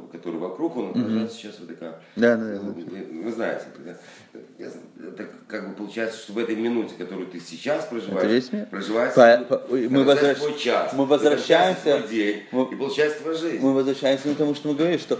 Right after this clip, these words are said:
Speaker 2: каждое то-, каждое мгновение — это точка ноль ноль. Это и есть эта хохма, это и есть то, с чего все начинается.
Speaker 1: Так получается, вот, так, как, поэтому и получается, что ты можешь сблизиться с этой ноль ноль за счет того, что ты правильно, как бы,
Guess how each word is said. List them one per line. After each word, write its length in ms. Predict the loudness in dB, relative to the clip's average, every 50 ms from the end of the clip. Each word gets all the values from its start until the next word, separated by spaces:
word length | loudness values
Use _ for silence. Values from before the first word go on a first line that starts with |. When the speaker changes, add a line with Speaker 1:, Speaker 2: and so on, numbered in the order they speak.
| 0 4
Speaker 2:
каждое 460 | 4 4 6 6 4 2 4 4 4 4
то-, 340 | 4 2 2 2 2 0 -4 -12 -6 2
каждое 400 | 6 8 8 8 8 6 2 -4
мгновение — 600 | -4 -2 -2 -2 0 0 0 -2 -2 -2 -4 -4 -2
это 220 | -2 -4 -2 -4 -6
точка 360 | -4 -4 -6 -6 -6 -8 -8
ноль 200 | -4 -2 -2 0 0
ноль. 220 | 0 0 -2 -4 -8 -10 -10 -10 -10 -10 -4 4
Это 240 | 4 4 6 6 2
и 20 | 2
есть 260 | 2 2 0 0 -2
эта 140 | 0 0 0
хохма, 440 | 2 4 2 2 2 0 -4 -4
это 200 | -2 -2 0 2
и 80 | 2 2
есть 240 | 2 0 0 -2 0
то, 160 | 2 2 2
с 60 | 2 -2
чего 300 | -6 -6 -2 0 0 0
все 240 | 0 -2 -4 -4 -2
начинается. 640 | -2 -4 -6 -6 -4 0 2 2 2 2 -2 -4 -8
Speaker 1:
Так 80 | -8
получается, 440 | -6 -6 -2 0 0 0 -2 -4 -6
вот, 120 | -10 -10 -10 -8
так, 120 | -6 -6 -6
как, 180 | -6 -8 -8 -2
поэтому 420 | 0 0 0 0 -2 -8 -8 -8 -8 -8 -10
и 60 | -8
получается, 480 | -8 -10 -10 -10 -8 -8 -8 -8 -8 -12
что 140 | -14 -10 -6
ты 40 |
можешь 220 | -4 -2 -2 -4 -4
сблизиться 400 | -8 -10 -10 -10 -10 -10 -14 -16
с 80 | -14 -12
этой 140 | -10 -10 -10 -10
ноль 180 | -10 -10 -10
ноль 240 | -8 -6 -6 -6 -6 -6
за 100 | -10 -14
счет 180 | -16 -16 -12 -12
того, 160 | -12 -12 -12
что 140 | -14 -16 -18
ты 80 | -18
правильно, 440 | -14 -10 -6 -4 -4 -4 -4 -6 -10 -10
как 180 | -10 -12 -10
бы, 480 | -10 -10 -10 -10 -10 -10 -12 -14 -18